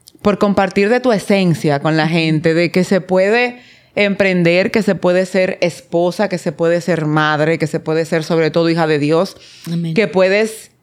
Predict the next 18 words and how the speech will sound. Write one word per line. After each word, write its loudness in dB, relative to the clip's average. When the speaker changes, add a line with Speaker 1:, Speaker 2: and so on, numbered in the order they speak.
Speaker 1:
cumplir 2
con 0
una 2
misión, 2
porque 0
fue 2
hermoso 0
escucharte 0
decir, 0
eh, -2
somos 2
misioneros 2
Speaker 2:
Ujú. 2
Speaker 1:
y 0
nuestro 2
trabajo 2
cubre 0
Speaker 2:
Ujú. 0